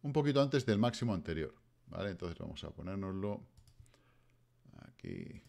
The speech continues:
más a grosso modo, ¿vale? De tal forma que tengamos ahí ese objetivo con, eh, con Ethereum.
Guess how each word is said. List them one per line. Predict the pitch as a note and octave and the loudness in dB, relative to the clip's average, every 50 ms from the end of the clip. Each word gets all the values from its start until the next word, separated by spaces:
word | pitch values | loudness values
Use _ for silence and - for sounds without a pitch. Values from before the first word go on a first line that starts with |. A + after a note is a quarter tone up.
| - - _ | -20 -20 _
más | - - - - - - - | -20 -20 -20 -20 -20 -20 -18
a | - - - | -16 -14 -12
grosso | - D#2+ E2+ D#2 - - C#2+ | -10 -10 -10 -10 -10 -12 -10
modo, | C#2+ D#2 E2+ F2+ - C3+ - _ _ _ _ _ _ | -8 -8 -8 -8 -8 -10 -14 _ _ _ _ _ _
¿vale? | - - - - - A#2 B2 - _ _ _ _ _ _ _ _ _ _ _ _ _ _ _ _ - | -16 -12 -10 -10 -10 -10 -12 -16 _ _ _ _ _ _ _ _ _ _ _ _ _ _ _ _ -12
De | - | -12
tal | C2+ - E2 E2 | -6 -4 -4 -4
forma | - - F#2 E2+ F2+ F#2+ F#2+ - | -2 -2 -2 0 0 -2 -2 -2
que | - F2+ F#2 F2+ | -2 -2 -2 -2
tengamos | - - D2+ D2 D2+ D#2+ E2+ E2+ - - - | -2 -4 -4 -4 -2 -2 -2 -4 -6 -6 -8
ahí | F2 E2 E2+ F2 F2 E2+ D#2+ D#2+ - | -6 -4 -2 0 0 -2 -2 -4 -6
ese | - - - F#2+ | -8 -6 -6 -8
objetivo | - - - D2+ D2 G#2+ A2 G#2 G2 A2+ - - _ - - - - - - - _ _ _ _ _ _ _ _ _ _ | -8 -6 -8 -4 2 4 4 4 4 0 -2 -10 _ -20 -20 -20 -20 -20 -20 -20 _ _ _ _ _ _ _ _ _ _
con, | - - A2 A2+ A#2 B2+ C3 B2+ - - - - | 2 6 8 8 8 6 4 0 -6 -14 -12 -8
eh, | F#2 F2 E2 D#2+ D#2 D2+ D2 C#2+ C#2+ C#2+ - - - - - - - - _ _ _ _ _ _ _ _ _ _ _ _ _ _ _ _ _ _ _ _ _ _ _ _ _ _ _ _ _ _ - - _ _ _ - - - _ _ _ - - - - _ _ _ _ _ _ - | -6 -4 -4 -4 -4 -6 -6 -8 -10 -12 -8 -8 -8 -8 -8 -14 -20 -20 _ _ _ _ _ _ _ _ _ _ _ _ _ _ _ _ _ _ _ _ _ _ _ _ _ _ _ _ _ _ -20 -20 _ _ _ -20 -20 -20 _ _ _ -20 -20 -20 -20 _ _ _ _ _ _ 0
con | - A#2 A#2 A2 - - | 2 4 4 4 2 -2
Ethereum. | G#2 E2+ - F#2 E2+ D2 C#2+ C2+ B1+ B1+ | -6 -2 0 0 0 0 -2 -6 -8 -12